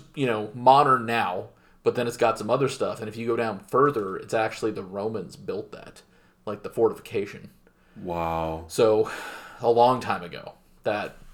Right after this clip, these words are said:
Speaker 1: was what that was. But Rome was responsible for so much, and it's weird, I was actually reading about, 'cause I was reading about Christmas, and I was reading about what a, an average Roman person would eat, and
Speaker 2: Mm-hmm.
Speaker 1: even the things they eat and the way they eat is very similar to the way we eat now.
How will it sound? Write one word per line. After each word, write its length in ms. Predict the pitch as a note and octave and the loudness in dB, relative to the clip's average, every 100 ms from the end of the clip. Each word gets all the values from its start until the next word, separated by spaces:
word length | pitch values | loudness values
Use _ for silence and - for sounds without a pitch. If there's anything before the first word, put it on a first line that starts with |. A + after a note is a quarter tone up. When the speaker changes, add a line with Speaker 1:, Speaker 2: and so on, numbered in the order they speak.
| - - _ _ | -20 -20 _ _
Speaker 1:
was 220 | A2 G2 | -4 -4
what 320 | G2+ G2 - | -10 -12 -12
that 220 | C#2+ - - | -12 -12 -12
was. 340 | - - - | -14 -16 -8
But 300 | - G2+ F#2+ | -4 -4 0
Rome 200 | B2 D3+ | 6 8
was 160 | E3+ D3+ | 8 4
responsible 680 | C#3+ - A#2+ A#2+ A2+ A2 A2 | 0 2 0 0 0 2 2
for 480 | - G#2+ G#2 G2 G2 - - - _ | 2 -2 0 -4 -8 -18 -20 -20 _
so 280 | - A2+ G2+ | -4 -2 -2
much, 380 | F#2+ F#2 - - | -6 -10 -12 -6
and 140 | A#2+ | -2
it's 140 | A#2+ A#2+ | -2 0
weird, 220 | C#3+ C#3+ | 4 4
I 120 | A#2+ | 4
was 140 | B2+ | 4
actually 300 | B2 A#2+ - | 4 2 0
reading 260 | G#2+ G#2+ A2+ | -4 -4 -4
about, 440 | G#2+ G#2 G#2 F#2+ - - - _ - | -2 0 0 -2 -12 -20 -20 _ 0
'cause 240 | A#2 F#2+ | 0 2
I 60 | A#2+ | 2
was 120 | C3+ | 4
reading 120 | E3 | 8
about 120 | C#3 - | 6 8
Christmas, 420 | C#3+ C#3 B2+ A#2+ | 6 6 0 -2
and 40 | |
I 40 | A2 | -4
was 100 | B2+ | -4
reading 140 | B2 | -2
about 280 | A#2 A2 F2+ | 2 2 0
what 360 | A2 A#2+ G#2+ - - - _ - | -2 0 -2 -6 -20 -20 _ -2
a, 320 | A2+ A2 - | 0 0 -2
an 80 | A2+ | -4
average 380 | A2+ A#2 A2+ G#2+ | -2 0 -2 -2
Roman 460 | G2 G#2+ A2+ G#2+ | -4 -2 -2 -4
person 400 | - A2+ - A2+ | -2 -2 -2 -6
would 140 | G2 - | -8 -8
eat, 320 | F#2+ C#3+ - - _ _ _ _ - | -10 -10 -12 -20 _ _ _ _ -6
and 200 | A2 G2 | -4 -2
Speaker 2:
Mm-hmm. 80 | B2+ | 0
Speaker 1:
even 220 | D#3 C#3 | 0 2
the 100 | - | 2
things 560 | - A2+ A#2 B2 A#2+ G#2+ | 2 -2 -2 -4 -8 -2
they 140 | G#2+ | -4
eat 340 | - A2 A#2+ | -4 -10 -12
and 100 | - | -6
the 60 | G#2+ | -6
way 280 | F#2+ F#2+ A#2 | -4 -4 -4
they 220 | A2+ G#2+ | -4 -6
eat 240 | G2+ G#2 - | -8 -14 -12
is 160 | G2+ G2+ | -14 -8
very 180 | G2+ | -6
similar 360 | G2 - G#2 G2+ | -6 -8 -6 -6
to 60 | F#2+ | -6
the 60 | |
way 160 | F2+ E2+ | -8 -10
we 200 | F2 G2+ | -10 -12
eat 300 | D2+ F#2 - | -12 -14 -14
now. 280 | F#2+ - | -16 -16